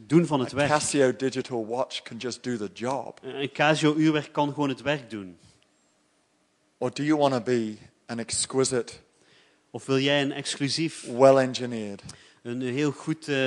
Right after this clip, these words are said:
Speaker 1: door ingenieurs in
Speaker 2: highly
Speaker 1: elkaar
Speaker 2: attuned
Speaker 1: gezette,
Speaker 2: attitude,
Speaker 1: ehm, met een heel goede houding,
Speaker 2: with a great spirit,
Speaker 1: met een heel ge-, geweldige geestdrift,
Speaker 2: leaning toward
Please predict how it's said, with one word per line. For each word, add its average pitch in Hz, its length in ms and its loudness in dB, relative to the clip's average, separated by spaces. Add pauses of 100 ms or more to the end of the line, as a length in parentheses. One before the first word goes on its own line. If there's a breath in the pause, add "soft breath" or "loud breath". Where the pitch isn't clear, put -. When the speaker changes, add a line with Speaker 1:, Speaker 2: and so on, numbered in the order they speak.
(100)
Speaker 1:
door 131 160 -4
ingenieurs 131 440 -4
in 139 80 8
Speaker 2:
highly 147 220 8
Speaker 1:
elkaar 143 240 6
Speaker 2:
attuned 143 200 4
Speaker 1:
gezette, 127 520 -4
Speaker 2:
attitude, 120 680 -4 (460)
Speaker 1:
ehm, 113 480 -14
met 127 180 -12
een 117 80 -8
heel 143 180 2
goede 135 280 -4
houding, 120 440 -2 (260)
Speaker 2:
with 117 160 -4
a 117 60 -2
great 139 280 6
spirit, - 580 0 (340 soft breath)
Speaker 1:
met 117 120 -10
een 123 100 -4
heel 131 280 0
ge-, 135 180 -10
geweldige 131 720 -4
geestdrift, - 800 -10 (120)
Speaker 2:
leaning 147 360 2
toward 135 420 8